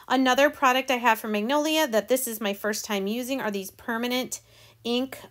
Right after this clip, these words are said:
um, markers that can be used on canvas, on wood, and I'm going around the outside edges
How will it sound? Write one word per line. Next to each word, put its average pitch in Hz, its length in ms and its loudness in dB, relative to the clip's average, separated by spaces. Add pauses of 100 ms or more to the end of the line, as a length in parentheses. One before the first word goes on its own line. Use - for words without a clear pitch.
um, 196 320 0
markers 240 560 0
that - 160 -2
can - 100 -14
be 226 60 -4
used 214 360 0
on 180 260 -4
canvas, 277 680 4
on 185 280 -2
wood, 262 500 4 (380)
and 233 200 -2
I'm 240 220 2
going 269 340 2
around 226 640 0
the 220 180 -4
outside 208 540 0
edges 269 640 2